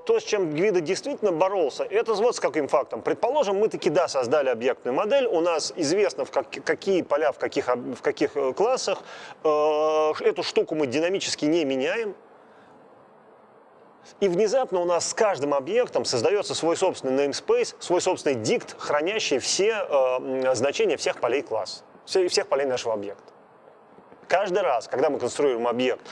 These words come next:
мы в init пишем self.поле равняется значение. Вот это self.поле равняется значение попадает в namespace нашего объекта. То есть в каждом объекте после каждого инита образуется, э, э, целый набор совершенно одинаковых,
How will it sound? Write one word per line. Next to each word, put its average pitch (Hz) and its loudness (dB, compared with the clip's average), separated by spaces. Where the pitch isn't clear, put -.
мы 143 2
в - -2
init 180 2
пишем 120 0
self.поле 185 0
равняется 160 0
значение. 127 -2
Вот 151 2
это 165 -2
self.поле 143 0
равняется 127 0
значение 247 -2
попадает 160 0
в 123 -2
namespace 143 0
нашего 120 2
объекта. 151 -2
То 175 2
есть - 0
в - -10
каждом 143 0
объекте 190 0
после 170 -2
каждого 143 0
инита 233 2
образуется, 147 0
э, 143 2
э, - 0
целый 180 0
набор 147 2
совершенно 156 0
одинаковых, 120 -2